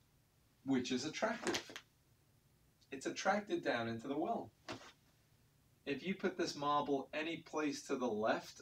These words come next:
of the bottom, likewise, it will roll back to the bottom again.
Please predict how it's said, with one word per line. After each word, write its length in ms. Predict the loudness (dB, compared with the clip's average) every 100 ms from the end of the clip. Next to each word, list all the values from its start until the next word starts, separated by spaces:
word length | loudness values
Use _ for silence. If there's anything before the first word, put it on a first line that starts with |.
| -4
of 160 | -4
the 80 | -4
bottom, 520 | 2 2 2 -2 -6 -12 _ _ _ _ _ _ _ _ _ _ _ _ _ _ _ _ _ _ _ -6
likewise, 640 | 0 0 2 4 4 4
it 120 | 4 4
will 220 | 4 6
roll 400 | 4 2 0 -6 _ 0
back 240 | 0 0
to 100 | -8
the 80 | 0
bottom 320 | 2 2 0
again. 260 | -4 -2